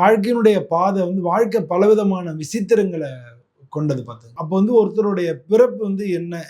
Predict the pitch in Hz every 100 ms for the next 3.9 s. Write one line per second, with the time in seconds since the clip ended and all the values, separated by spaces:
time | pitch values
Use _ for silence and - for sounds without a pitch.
0 | 160 165 180 196 180 143 139 135 143 139
1 | 131 131 165 - 165 160 160 151 170 180
2 | - _ - 208 202 170 170 156 175 208
3 | 208 196 180 175 170 156 180 220